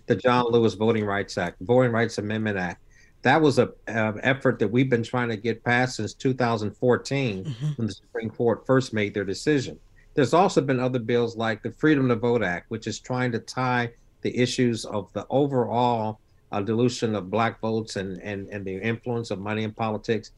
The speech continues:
Speaker 1: but even the Electoral Count Act, which is a very narrow, narrowly defined bill that would stop from happening in two thousand twenty-four or twenty-five, what happened in two thousand twenty-one. When we had the issue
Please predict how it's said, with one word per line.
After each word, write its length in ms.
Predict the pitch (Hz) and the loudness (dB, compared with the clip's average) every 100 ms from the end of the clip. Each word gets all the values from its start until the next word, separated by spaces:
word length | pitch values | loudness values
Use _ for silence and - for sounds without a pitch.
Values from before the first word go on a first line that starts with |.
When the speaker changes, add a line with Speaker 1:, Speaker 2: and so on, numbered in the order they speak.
| - - - - | -20 -20 -8 0
Speaker 1:
but 140 | 139 | 4
even 220 | 180 180 | 6 6
the 80 | 165 | 4
Electoral 520 | 139 139 156 - 139 | 4 4 0 0 -4
Count 360 | - 147 156 110 | -2 -2 0 -2
Act, 200 | 80 - | -4 -8
which 200 | - 110 | -6 -4
is 140 | 113 107 | -4 -2
a 200 | 107 107 _ _ _ - | -2 -2 _ _ _ -8
very 360 | 120 151 160 | 2 6 6
narrow, 440 | 139 127 139 135 131 101 | 6 4 4 2 -2 -6
narrowly 420 | 113 139 156 151 | -2 2 2 2
defined 520 | 127 - 123 117 107 | 0 -2 -2 -2 -2
bill 240 | 123 123 113 | 0 0 2
that 200 | 110 98 | -2 -2
would 140 | 104 | -6
stop 480 | - - 135 139 _ _ _ _ _ | -4 0 0 0 _ _ _ _ _
from 180 | 127 110 | -2 0
happening 720 | 107 135 135 117 110 107 107 | 2 2 2 0 0 -4 -6
in 160 | 107 107 | -8 -6
two 200 | - 135 | -2 -2
thousand 440 | 127 113 104 101 | 0 -2 -2 -6
twenty-four 680 | 101 120 107 98 156 160 123 | -6 -4 -4 -2 0 4 4
or 40 | 101 | 2
twenty-five, 640 | - 107 95 165 170 120 | -2 -6 -2 2 4 4
what 160 | 110 117 | 2 0
happened 400 | 117 117 - 107 | 0 -4 -4 -6
in 100 | 101 | -6
two 220 | - 120 | -6 -6
thousand 560 | 107 107 104 101 101 101 - - - | -2 -2 -2 -4 -8 -10 -18 -20 -6
twenty-one. 1500 | 127 110 98 95 _ _ _ 92 101 98 98 113 110 85 80 _ _ _ - | -2 0 -2 -6 _ _ _ -6 -4 -2 -2 0 0 -2 -6 _ _ _ -10
When 220 | 104 107 | -2 0
we 160 | 104 110 | 0 -2
had 420 | 110 113 110 107 - | 0 0 0 -2 -6
the 360 | 101 98 98 | -6 -6 -4
issue 480 | 113 - 123 107 | -4 -2 -2 -2